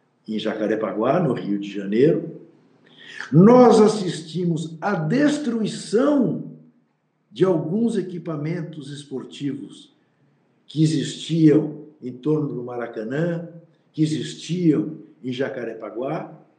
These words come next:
Nós assistimos um bando de empreiteiras se enriquecendo à custa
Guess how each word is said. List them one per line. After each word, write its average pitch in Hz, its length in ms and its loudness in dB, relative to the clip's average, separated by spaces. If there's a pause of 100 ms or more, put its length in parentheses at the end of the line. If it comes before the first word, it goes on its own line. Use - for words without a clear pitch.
(1200)
Nós 196 280 4
assistimos 165 1080 -4 (180)
um 143 200 0
bando 202 400 8
de 160 140 4
empreiteiras 135 720 4
se - 140 -4
enriquecendo 123 920 -2 (800)
à 110 120 -6
custa 110 640 -6